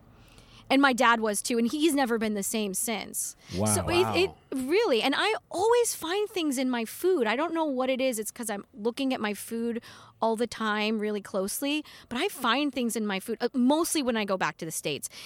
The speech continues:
Speaker 1: Here, the food quality is impeccable. There is just such a high, higher level, such an elevated level of integrity when it comes to cooking in this
Speaker 2: Right,
Speaker 1: country.
Speaker 2: right, it
Speaker 1: And
Speaker 2: is.
Speaker 1: it's, like, amazing. It just makes me so happy. And I feel so much safer. I never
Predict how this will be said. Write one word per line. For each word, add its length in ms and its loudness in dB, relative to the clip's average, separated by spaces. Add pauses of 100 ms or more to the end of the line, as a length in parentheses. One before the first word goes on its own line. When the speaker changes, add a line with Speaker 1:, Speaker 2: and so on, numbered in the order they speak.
(160)
Speaker 1:
Here, 400 2 (140)
the 60 -2
food 280 -2
quality 420 0
is 320 0
impeccable. 800 -6 (160)
There 160 2
is 180 -2
just 200 -2
such 260 -2
a 160 -4 (400)
high, 840 0
higher 500 0
level, 460 -2
such 180 -8
an 200 -2
elevated 480 0
level 420 -4 (220)
of 100 -4
integrity 600 -2
when 220 -2
it 120 -8
comes 240 -4
to 180 -6 (120)
cooking 340 -4
in 140 -6
this 200 -6
Speaker 2:
Right, 140 4
Speaker 1:
country. 260 2
Speaker 2:
right, 300 2
it 60 4
Speaker 1:
And 100 4
Speaker 2:
is. 100 2
Speaker 1:
it's, 240 0
like, 280 -2
amazing. 760 0
It 80 -4
just 220 -6
makes 320 -2 (400)
me 160 4
so 240 2
happy. 320 -2
And 40 4
I 60 2
feel 220 0
so 160 0
much 200 0
safer. 460 -2
I 120 4
never 280 2